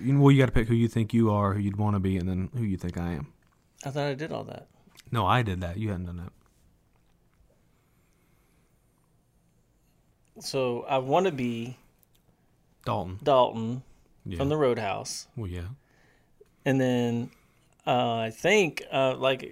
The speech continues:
Speaker 2: you brought it up, you know, I think I'm more like, um, Johnny
Speaker 1: Utah?
Speaker 2: Utah from Point Break.
Speaker 1: Mm-hmm.
Speaker 2: And then you,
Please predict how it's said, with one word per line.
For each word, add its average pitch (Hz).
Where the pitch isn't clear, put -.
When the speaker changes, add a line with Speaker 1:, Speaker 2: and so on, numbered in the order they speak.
Speaker 2:
you 139
brought 131
it 117
up, 123
you 135
know, 117
I 120
think 127
I'm 120
more 113
like, 107
um, 113
Johnny 120
Speaker 1:
Utah? 113
Speaker 2:
Utah 113
from 104
Point 147
Break. 101
Speaker 1:
Mm-hmm. 110
Speaker 2:
And 127
then 120
you, 127